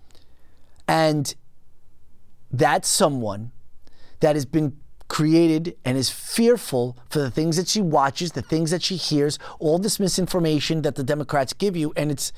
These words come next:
it's terrible. It really is. Because that girl right there has serious issues, but nobody will care. Nobody will care. Nobody will say anything. And they'll let that behavior just be accepted and be normal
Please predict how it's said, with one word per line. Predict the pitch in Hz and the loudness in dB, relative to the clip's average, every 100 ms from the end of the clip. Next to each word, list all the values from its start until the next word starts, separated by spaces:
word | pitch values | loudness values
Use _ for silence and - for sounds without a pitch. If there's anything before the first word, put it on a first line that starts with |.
| - - - | -10 -10 -6
it's | - - | -2 2
terrible. | - 170 196 240 87 - - - - - - - | 6 6 6 4 0 -10 -10 -10 -10 -10 -8 -4
It | 185 | 2
really | 196 208 190 175 | 6 8 8 6
is. | 233 139 - - - - | 4 2 -6 -12 -14 -6
Because | - 165 156 - | 0 2 2 2
that | 202 214 226 - - | 6 8 6 0 -4
girl | - 214 190 156 156 | 4 6 6 4 2
right | 160 175 170 | 2 4 2
there | - 180 | 2 0
has | 139 131 - | 0 -4 -6
serious | - - 185 165 147 135 123 - - | -4 0 4 4 4 2 0 -2 -2
issues, | - 170 143 120 | 0 2 0 -4
but | - | -4
nobody | 175 240 277 294 | 0 2 2 2
will | 254 | 0
care. | - 262 247 - - - - - - - - - - - - - | 2 2 2 -4 -12 -12 -12 -12 -12 -12 -12 -12 -12 -12 -12 0
Nobody | 165 185 233 | 4 6 4
will | 254 | 2
care. | - 220 226 | 4 4 4
Nobody | 202 214 | 2 0
will | 226 | 0
say | 190 226 | 2 0
anything. | 208 190 180 196 190 196 - - - - | 0 0 2 2 2 0 -6 -14 -8 0
And | 175 | 4
they'll | 180 190 | 6 6
let | 196 196 | 4 6
that | 196 196 | 2 2
behavior | 214 175 208 208 180 | 2 4 4 4 0
just | 160 151 | 0 0
be | 175 156 | 2 2
accepted | - - 208 196 - | 2 4 4 4 2
and | 156 139 | 2 2
be | 143 | 2
normal | 135 156 180 196 107 - | 2 4 6 6 2 -8